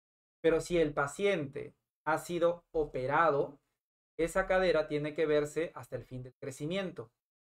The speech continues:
¿Por qué? Porque si no, crea una displasia residual, ¿ya? Y esa sí conlleva artrosis temprana de la cadera. De repente la cadera no se ha luxado,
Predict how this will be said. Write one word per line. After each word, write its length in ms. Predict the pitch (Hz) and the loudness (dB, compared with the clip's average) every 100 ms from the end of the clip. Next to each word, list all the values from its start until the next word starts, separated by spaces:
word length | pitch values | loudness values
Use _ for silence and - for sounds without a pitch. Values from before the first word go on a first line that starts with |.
| _ | _
¿Por 180 | 131 - | -10 -4
qué? 340 | 190 190 190 - _ | 2 2 0 -8 _
Porque 220 | 127 127 | -16 -12
si 180 | - 139 151 | -12 -12 -4
no, 280 | 190 - - _ _ _ _ - | -2 -2 -8 _ _ _ _ -2
crea 300 | 160 170 170 | 2 4 4
una 220 | 170 165 | 2 -2
displasia 880 | 131 - - 156 151 - 160 160 - _ | -4 -8 -2 0 0 -2 -2 -2 -6 _
residual, 800 | - - - 127 160 170 123 - _ _ _ _ _ | -10 -10 -8 0 4 6 4 -4 _ _ _ _ _
¿ya? 200 | 151 180 139 | -2 -2 -2
Y 200 | 139 190 | 2 4
esa 460 | 233 - 160 - _ _ _ _ _ _ | 4 0 -6 -8 _ _ _ _ _ _
sí 140 | - 185 | -10 -4
conlleva 480 | 170 147 147 147 165 | -4 2 4 4 2
artrosis 640 | 131 123 - 139 147 160 | -2 -8 -6 -4 -4 -4
temprana 420 | 139 120 127 135 | -6 -4 -4 -2
de 60 | 131 | -4
la 100 | 123 | -2
cadera. 300 | 151 185 127 | 0 2 2
De 80 | 123 | -2
repente 340 | 127 165 165 | -4 -4 -2
la 140 | 160 143 | 0 2
cadera 260 | 160 160 | 4 4
no 120 | 156 | 0
se 140 | 165 185 | -2 -2
ha 40 | |
luxado, 600 | 180 165 240 277 170 131 | -2 -2 2 4 4 -2